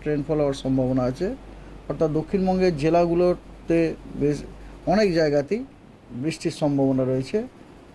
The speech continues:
এবং উত্তরবঙ্গের সব জেলায় স্ক্যাটার্ড রেনফল হওয়ার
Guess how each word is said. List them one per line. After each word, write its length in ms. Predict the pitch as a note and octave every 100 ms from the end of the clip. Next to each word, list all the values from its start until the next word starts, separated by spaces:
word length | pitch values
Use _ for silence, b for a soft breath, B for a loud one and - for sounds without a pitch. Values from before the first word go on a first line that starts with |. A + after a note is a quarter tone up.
| - D3+
এবং 160 | D3+ D3 C#3+
উত্তরবঙ্গের 600 | F3+ - B3 A#3+ A#3+ A#3 G3 -
সব 160 | E3 D#3+
জেলায় 280 | D#3+ D#3 G#3+ A3
স্ক্যাটার্ড 560 | - - E3+ E3 G3+ F3 C#3
রেনফল 360 | C#3 C#3 C3+ C3+ B2+
হওয়ার 180 | D#3